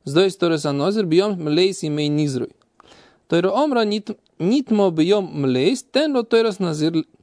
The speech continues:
Если он стал нечистым в день восполнения, дай ему Торат Назир, то есть специальное высказывание Торы. По идее, должно было быть на семь,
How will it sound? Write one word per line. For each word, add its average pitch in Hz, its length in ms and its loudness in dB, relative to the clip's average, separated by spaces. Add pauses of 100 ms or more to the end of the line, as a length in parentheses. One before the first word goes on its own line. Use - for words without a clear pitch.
(800)
Если - 140 -4
он 156 60 2
стал 196 200 4
нечистым 175 380 -2
в 139 40 -6
день 147 380 2
восполнения, 202 840 0
дай 226 340 2
ему 190 380 -4 (1040)
Торат 196 340 2
Назир, 151 280 -2
то - 60 -10
есть 151 120 -10
специальное 208 480 0
высказывание 156 520 -2
Торы. - 300 -4 (580)
По 131 100 -2
идее, 185 220 2
должно 143 200 -2
было 123 120 0
быть 131 140 -2
на 165 140 -2
семь, 214 400 -2